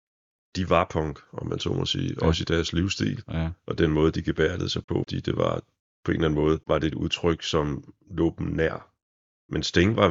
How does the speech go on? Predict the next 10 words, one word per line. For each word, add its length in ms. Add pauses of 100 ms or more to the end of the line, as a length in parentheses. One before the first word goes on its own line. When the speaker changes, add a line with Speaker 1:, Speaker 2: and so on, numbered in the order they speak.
(100)
Speaker 1:
øh, 220 (200)
og 100
Police 420
var 140
vel 200
ikke 200 (140)
i 20
den 200
forstand 420
oprørere. 560